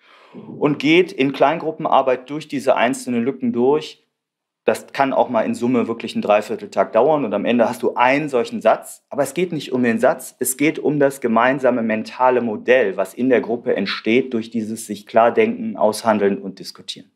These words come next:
Kann ich sehr empfehlen. Mehr dazu hier auch in einer expre-, entsprechenden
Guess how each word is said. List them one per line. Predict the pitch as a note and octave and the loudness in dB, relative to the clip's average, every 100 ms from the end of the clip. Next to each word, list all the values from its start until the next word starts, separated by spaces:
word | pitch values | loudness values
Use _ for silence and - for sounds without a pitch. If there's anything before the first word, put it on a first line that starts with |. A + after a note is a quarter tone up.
| _ _ _ _ _ _ | _ _ _ _ _ _
Kann | A2 | -2
ich | A2 A2 | -2 2
sehr | A2+ | 2
empfehlen. | F#2+ A2 B2 B2+ D3+ - - _ - _ _ _ _ | 2 0 4 4 2 -6 -20 _ -20 _ _ _ _
Mehr | A2+ B2 | 2 6
dazu | B2 A#2+ A#2+ A#2 | 4 2 -6 -6
hier | A2 F#2 | 2 4
auch | G2+ | 4
in | - | 0
einer | G2 F2 | -2 -2
expre-, | D#2+ - - - | -6 -14 -12 -10
entsprechenden | F#2 - F#2+ F#2 F#2+ F#2+ | -8 -2 -2 -2 -6 -8